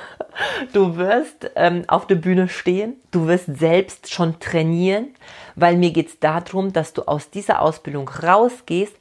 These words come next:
und das schon kannst. Weil ich will,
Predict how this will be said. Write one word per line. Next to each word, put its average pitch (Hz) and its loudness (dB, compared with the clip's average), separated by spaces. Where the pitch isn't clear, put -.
und 170 0
das 156 -2
schon 139 -12
kannst. - -12
Weil 151 2
ich 151 -8
will, 202 4